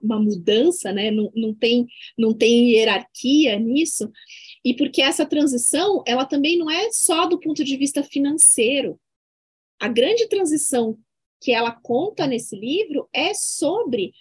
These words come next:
uma transição relacionada à cultura, relacionada à educação, né? Ao acesso à cultura e à educação, que, que, que, que faz com que ela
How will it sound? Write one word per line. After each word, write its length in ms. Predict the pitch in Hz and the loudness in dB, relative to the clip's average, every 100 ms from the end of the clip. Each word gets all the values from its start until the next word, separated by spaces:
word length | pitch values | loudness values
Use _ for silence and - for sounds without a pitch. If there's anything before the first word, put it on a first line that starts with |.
| _ | _
uma 220 | - 294 320 | -4 -2 -2
transição 920 | 320 302 269 - - 262 403 381 - _ _ _ _ _ _ _ _ _ _ _ _ _ _ - | -2 -2 -2 -2 -2 -4 -4 -6 -8 _ _ _ _ _ _ _ _ _ _ _ _ _ _ -10
relacionada 800 | 262 302 330 302 262 247 330 359 | -6 -4 -4 -4 -4 -4 -4 -6
à 120 | 349 | -8
cultura, 720 | - - - 269 302 277 170 _ _ _ _ _ _ _ 214 | -10 -14 -4 -2 0 -2 -4 _ _ _ _ _ _ _ -2
relacionada 460 | 254 262 254 262 | -2 0 0 2
à 40 | 285 | 2
educação, 800 | 277 302 392 - - 226 233 240 _ _ _ _ _ _ _ _ _ _ - | 0 -2 -4 -4 -2 -2 -4 -8 _ _ _ _ _ _ _ _ _ _ -8
né? 260 | 220 240 - - | -4 -4 -8 -2
Ao 160 | 226 | 0
acesso 880 | - - 320 262 370 - - 440 - _ _ - | 2 2 4 4 4 4 4 2 -4 _ _ -8
à 100 | 240 | -8
cultura 500 | 240 254 - 247 247 | -6 -8 -4 -2 0
e 40 | 226 | 2
à 100 | 226 | 0
educação, 720 | 226 - 220 - 208 202 214 | -2 -10 -8 -8 -10 -12 -14
que, 220 | - 226 - | -8 -8 -6
que, 180 | 226 | -10
que, 220 | - - - | -8 -8 -6
que 160 | 247 - | -8 -8
faz 300 | - 277 359 | -2 -2 -2
com 160 | - 311 | -2 -6
que 140 | - | 0
ela 280 | 254 294 330 | 0 2 0